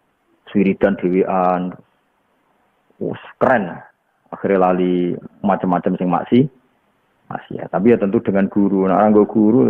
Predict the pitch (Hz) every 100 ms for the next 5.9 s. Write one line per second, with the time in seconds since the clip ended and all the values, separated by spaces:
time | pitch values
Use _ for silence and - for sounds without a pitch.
0 | 104 107 104 101 104 - 117 95 98 90
1 | 95 82 87 87 85 - _ _ - -
2 | - - - - - - - - - -
3 | - - _ _ - - 240 - _ -
4 | - 214 208 - - - - - _ -
5 | - 101 98 101 - 98 101 113 175